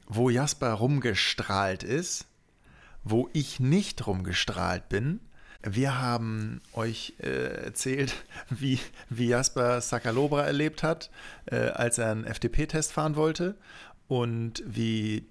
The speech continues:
ich meinen ramp-Test erlebt hab. Außerdem haben wir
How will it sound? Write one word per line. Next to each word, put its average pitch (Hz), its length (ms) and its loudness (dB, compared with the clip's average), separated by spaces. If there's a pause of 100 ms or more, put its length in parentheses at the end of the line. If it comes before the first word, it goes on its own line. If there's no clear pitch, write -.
(160)
ich 131 260 0
meinen 113 460 2
ramp-Test 107 880 0 (200)
erlebt 101 440 -2
hab. 180 220 -4 (340)
Außerdem 131 380 2
haben 127 180 0
wir 120 300 2